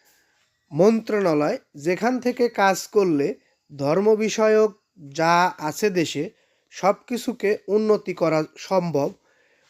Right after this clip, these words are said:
বাংলাদেশে যে পরিমাণ ওয়াকফ সম্পদ রয়েছে, সেই সম্পদগুলো যদি মন্ত্রণালয়ের অধীনে কাজে লাগানো হয়, তাহলে সেখান থেকে যে টাকা আসবে বা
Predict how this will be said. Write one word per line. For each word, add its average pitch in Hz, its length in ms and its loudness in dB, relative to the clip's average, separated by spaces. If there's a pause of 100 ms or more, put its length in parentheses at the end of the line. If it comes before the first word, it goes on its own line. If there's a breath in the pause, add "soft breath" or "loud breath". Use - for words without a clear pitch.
বাংলাদেশে 233 640 4
যে 190 200 2
পরিমাণ 214 520 0 (100)
ওয়াকফ 202 580 -2
সম্পদ 180 680 -6
রয়েছে, 180 500 4 (440 soft breath)
সেই 185 220 -4
সম্পদগুলো 202 880 0
যদি 185 340 -4 (520 loud breath)
মন্ত্রণালয়ের 202 680 2
অধীনে 185 540 -2
কাজে 165 340 2
লাগানো 160 440 2
হয়, 143 240 -4 (440 soft breath)
তাহলে 214 400 0
সেখান 226 480 -4
থেকে 220 400 -4
যে 165 340 -2 (640 soft breath)
টাকা 208 580 2 (500)
আসবে 151 560 0
বা 147 340 0